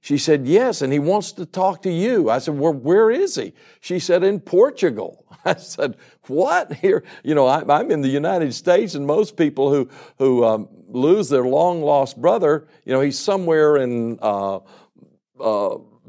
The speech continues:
Dallas or Fort Worth or somewhere in the United States. And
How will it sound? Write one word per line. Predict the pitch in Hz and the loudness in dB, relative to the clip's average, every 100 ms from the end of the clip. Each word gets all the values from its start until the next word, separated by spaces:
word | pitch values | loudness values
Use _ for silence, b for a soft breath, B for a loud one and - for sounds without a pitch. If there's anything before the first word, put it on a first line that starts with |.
| 98 | -6
Dallas | 147 135 147 180 190 139 | -2 0 0 0 -2 -2
or | |
Fort | 104 147 170 160 | -4 0 2 2
Worth | 135 156 208 214 | 4 6 6 4
or | 123 | 0
somewhere | 110 180 175 170 | 0 -2 0 0
in | 151 | 0
the | |
United | 135 147 185 170 135 | 0 0 -2 -2 -4
States. | - 190 247 202 139 | -4 0 0 0 -6
And | 113 | -10